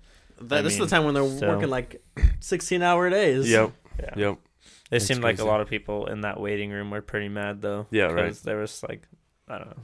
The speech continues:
Speaker 2: something going on. But, yeah, I mean, they are slammed and stuff.
Speaker 3: Huh.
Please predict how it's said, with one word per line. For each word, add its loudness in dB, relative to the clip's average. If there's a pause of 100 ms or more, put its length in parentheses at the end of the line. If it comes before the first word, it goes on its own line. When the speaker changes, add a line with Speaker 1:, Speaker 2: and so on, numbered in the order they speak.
Speaker 2:
something -4
going -4
on. -6 (560)
But, 6 (140)
yeah, 6
I 6
mean, -4
they 6
are 8
slammed -4 (460)
and -14
stuff. -6 (600)
Speaker 3:
Huh. -6